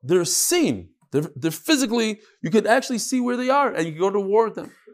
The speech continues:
Ki the Rish Lakish, Dam Rish Lakish. Ki, Mishamesh B'Dalel Lashonos. The word ki could serve four different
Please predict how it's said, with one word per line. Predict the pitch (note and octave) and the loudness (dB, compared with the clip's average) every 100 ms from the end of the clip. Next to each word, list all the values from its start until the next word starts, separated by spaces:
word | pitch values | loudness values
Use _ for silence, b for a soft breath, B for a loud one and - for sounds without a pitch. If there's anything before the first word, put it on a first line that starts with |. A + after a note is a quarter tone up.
| _ _ b b b - | _ _ b b b 0
Ki | F#3 | 4
the | D3 | 4
Rish | C#3 | 4
Lakish, | D3 G#3+ G3 F3+ D#3+ - | 2 2 0 -2 0 -2
Dam | D#3 | -2
Rish | F3 C3 | -2 -4
Lakish. | G#2+ - - - - | -6 -8 -16 -20 -2
Ki, | C4+ C#4 D3+ D3+ - _ _ _ _ _ _ _ _ - | 2 2 0 -8 -14 _ _ _ _ _ _ _ _ -8
Mishamesh | G#2 A2 - E3 D3+ C3 A2+ | -4 -2 0 0 2 -2 -2
B'Dalel | A2+ G2+ C3 B2 A2+ | -4 2 2 0 -4
Lashonos. | A2 F2 E2 D#2 - - - _ _ _ b b b b - | -6 -8 -12 -12 -16 -20 -20 _ _ _ b b b b 4
The | C3+ | 6
word | A#3 D4 G3+ - | 6 4 0 -4
ki | A#3 F3+ F3 B3 - _ - _ _ _ - | -2 -2 -4 -8 -14 _ -20 _ _ _ 0
could | C#3 - | 2 4
serve | A3 G#3+ F#3+ D#3+ - - | 4 6 4 0 -12 -20
four | - G#3 G#3+ F#3+ | -2 4 6 4
different | C#3 G#3+ F3+ F3 E3 D#3 | 2 -4 0 0 0 -4